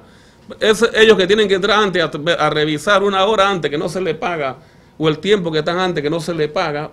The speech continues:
y están a disposición de la empresa, es una violación a la norma. La norma dice que mientras que usted esté a disposición del patrono, ellos tienen que pagarle su salario.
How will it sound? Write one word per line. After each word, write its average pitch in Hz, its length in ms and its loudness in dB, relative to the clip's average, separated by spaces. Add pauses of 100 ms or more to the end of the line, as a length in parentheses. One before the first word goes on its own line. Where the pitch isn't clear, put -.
(100)
y 139 80 -10
están 175 220 0
a 185 80 0
disposición 156 540 -4
de 180 60 -4
la 160 100 -2
empresa, 175 340 -6
es 151 60 0
una 185 200 -2
violación 165 480 -4
a 180 40 -2
la 175 100 -2
norma. 175 440 -4 (1400)
La 120 140 -8
norma 170 260 -2
dice 185 240 -4
que 156 100 -6
mientras 143 280 -6
que 131 60 -8
usted 151 120 -8
esté 180 120 -6
a 208 80 -2
disposición 180 540 -4
del 190 140 -4
patrono, 180 580 -6
ellos 180 260 -2
tienen 185 260 -4
que 143 100 -6
pagarle 160 460 -6
su 135 140 -12
salario. 90 400 -12